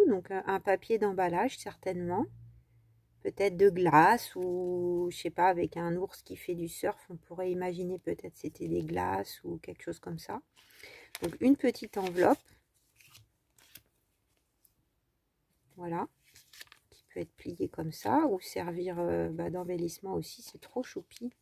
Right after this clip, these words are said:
Elle est plastifiée. À moins que le papier était comme ça. Je ne sais pas. Ou t'as mis un, un sticker transparent dessus.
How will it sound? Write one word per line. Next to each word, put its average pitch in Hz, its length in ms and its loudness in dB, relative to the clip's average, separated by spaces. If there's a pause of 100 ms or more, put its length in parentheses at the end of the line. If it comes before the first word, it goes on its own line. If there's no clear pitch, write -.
(880)
Elle 180 160 -2
est 170 100 2
plastifiée. 208 840 -4 (1000)
À 196 60 -10
moins 185 200 -6
que 196 140 -6
le 180 40 -4
papier 190 440 -2
était 180 200 -4
comme 180 220 -4
ça. 190 300 0 (240)
Je 190 100 -12
ne 190 120 -12
sais - 140 -4
pas. - 280 -4 (640)
Ou 196 100 -6
t'as 196 200 0
mis 196 200 0
un, 170 1000 0 (400)
un 190 80 -14
sticker - 560 0
transparent 190 600 -6
dessus. - 440 -4